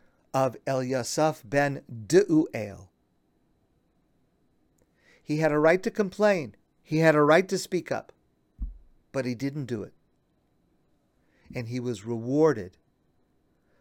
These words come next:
by sometimes being called by this honorific in the Torah, Eliasaf ben Reuel, the friend of God. We all know people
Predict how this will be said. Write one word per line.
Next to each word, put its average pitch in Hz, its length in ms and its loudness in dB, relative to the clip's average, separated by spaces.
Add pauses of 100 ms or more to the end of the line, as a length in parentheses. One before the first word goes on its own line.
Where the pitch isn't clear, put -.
(140)
by 127 180 -2
sometimes 165 840 2
being 123 300 -8
called 160 500 4
by 127 180 0
this 117 240 -8 (180)
honorific 160 720 2
in 135 120 -6
the 123 80 -10
Torah, 156 420 2
Eliasaf 131 600 -4
ben 143 240 -4 (260)
Reuel, 113 920 -4 (260)
the 113 100 -10
friend 123 520 -6
of 110 140 -8
God. 85 360 -16 (4000)
We 131 160 0
all 143 200 4
know 160 180 4
people 127 440 -6